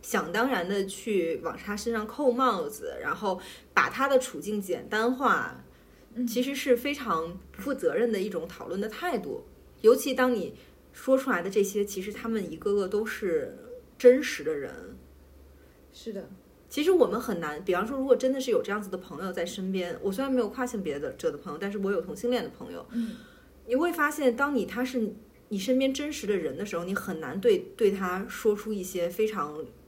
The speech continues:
Speaker 1: 刻薄的话，而且你会觉得他的所有的要求都是正当的，他想要法律上的承认，他想要跟他的伴侣有，有合法的生存空间，他希望在就业上面不受任何歧视的时候，你会觉得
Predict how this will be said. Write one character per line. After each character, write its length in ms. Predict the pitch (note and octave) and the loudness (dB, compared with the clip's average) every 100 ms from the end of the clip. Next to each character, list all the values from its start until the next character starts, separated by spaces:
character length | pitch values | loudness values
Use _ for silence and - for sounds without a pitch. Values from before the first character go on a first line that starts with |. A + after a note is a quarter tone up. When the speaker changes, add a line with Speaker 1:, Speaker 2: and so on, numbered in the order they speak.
| - | -20
Speaker 1:
刻 200 | - - | 2 4
薄 180 | - B2+ | 4 0
的 100 | - | -4
话， 240 | - D3 - - - | -6 -10 -10 -18 0
而 140 | A3+ | 2
且 60 | C#4 | 4
你 100 | G#3 | 4
会 160 | B3+ | 4
觉 100 | A3 | 4
得 80 | G3+ | 0
他 180 | A3 B3+ | -2 -6
的 80 | A#3+ | -6
所 200 | - F#3+ | -6 -2
有 80 | |
的 60 | G3 | 0
要 200 | F#3+ G3+ | 0 -2
求 240 | G#3+ F3 | -4 -6
都 100 | D3 | -6
是 140 | F#3 - | -6 -8
正 240 | F#3+ D3 | -8 -6
当 220 | B2+ G2+ | -8 -8
的， 100 | - - | -10 -10
他 140 | G#3 | -8
想 180 | G3 C#3 | -6 -4
要 240 | F3 E3+ - - | 0 0 -2 -16
法 200 | - - | -6 -6
律 120 | - G#3 | -2 -4
上 160 | G3+ | -4
的 100 | F3+ | -6
承 240 | - - - | -8 -10 -6
认， 240 | F3+ D#3+ - | -4 -4 -6
他 140 | F#3 | -8
想 200 | F#3+ C#3 | -6 -6
要 240 | E3 E3 D#3+ D#3+ - | -2 -2 -2 -6 -4
跟 160 | G3+ | -2
他 100 | G3 | 0
的 80 | G3 | -4
伴 300 | F#3+ G3 F3 | 0 -2 -2
侣 180 | C#3+ D#3 | -6 -8
有， 300 | D#3 D#3 - - | -4 -4 -4 -4
有 320 | E3+ C#3 - - | -4 -2 -6 -8
合 240 | - - E3 | -14 -2 -2
法 340 | G3 F3 - - | 2 0 -2 -10
的 260 | C#3+ C3+ - - | -10 -10 -12 -18
生 200 | - A3 | -2 -2
存 160 | A3 - | 0 -2
空 240 | G3 G3+ | -4 -4
间， 300 | G3 G3 G3 G3 - - | 0 0 0 -6 -14 -6
他 120 | G#3 | -4
希 160 | G3+ | -2
望 160 | G#3+ G3 | -2 0
在 140 | G3+ | -2
就 220 | G3 A#3 G#3 | 2 2 4
业 180 | G#3+ | 2
上 180 | F#3 F#3 | 0 -4
面 300 | E3+ B3 A#3 - | -6 -6 -8 -10
不 80 | F3 | -8
受 180 | E3+ G3 | -4 -2
任 160 | G3 | -2
何 120 | F#3+ | -2
歧 180 | F#3+ - | -4 -6
视 140 | E3 G3+ | -6 -6
的 60 | |
时 80 | F3+ | -4
候， 80 | F3+ | -6
你 100 | E3+ | -6
会 160 | - G3 | -6 -4
觉 180 | - | -4
得 200 | D3 E3+ | -4 -6